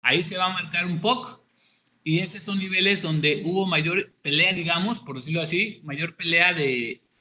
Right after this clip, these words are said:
de compradores y vendedores, y por lo tanto es un nivel importante a tomar en cuenta. Porque muchas veces, no sé si lo han notado, que el precio de repente se gira en puntos que decimos, "Oye, pero aquí no hay ninguna resistencia ni ningún soporte", hablando de precio.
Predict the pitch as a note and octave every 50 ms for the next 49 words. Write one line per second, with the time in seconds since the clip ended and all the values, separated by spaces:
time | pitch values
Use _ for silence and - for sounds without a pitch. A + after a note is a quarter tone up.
0 | _ _ _ - C3 A#2 C#3 C#3+ C#3+ D3 C#3+ D3+ D#3+ F3+ F#3 D#3 G3 F#3 F#3 F#3+
1 | F#3+ G3 G3 F#3 F#3 G3+ G#3 - - D#3+ D#3 D#3 D3+ D3+ D3 D3+ E3+ F3+ E3 F3+
2 | F3+ - F3+ F3 F3 F3 D#3+ D#3+ E3 E3 E3 D#3+ - D#3 D3+ - D#3 D#3 D#3 -
3 | E3+ D#3+ - C3+ C3 C3 C#3 D3 D3 C#3+ - G#3 A3+ G3+ - C3+ B2 - _ _
4 | _ _ - D3+ C#3+ - D#3 E3 F#3+ G#3 - A#3+ A3 G#3+ A3 G#3+ A3 G#3+ G#3 G#3
5 | G3 - G3+ - - G3 F#3 F#3+ G3+ G3+ G3 - F#3+ F#3 F#3+ F#3+ F#3 F3 D#3+ D#3+
6 | - F3 F3+ - G#3+ G#3 F#3+ D#3+ D3+ D#3 F3 F3+ - F#3+ F#3 - D#3+ D#3 - F#3
7 | F3+ F3+ F#3 F#3 D#3+ E3 - E3+ F3 E3+ F#3 F#3+ F3+ - - - D3+ D3 C#3+ -
8 | F3 E3 D#3+ D#3+ F#3+ G#3 G#3+ G#3 F#3+ F#3 F3+ F3 - A3 A3 A#3 A#3 A#3 A#3 G#3+
9 | G#3 G3+ G#3+ G#3+ A3 G#3+ G3+ - D#3+ D#3+ D#3 C#3+ C#3+ D3 D3+ D3 - D3 - -
10 | F#3+ G3 G#3 G3+ G#3 G3 F#3+ F3+ E3+ E3 D#3 D#3+ F3+ F3+ D#3+ F#3+ D#3+ - - F#3+
11 | F#3+ - - G3+ F3+ D#3 D#3+ F3 F3 F3 F3 E3 D3 - - E3+ F3+ E3+ - G#3
12 | G#3+ -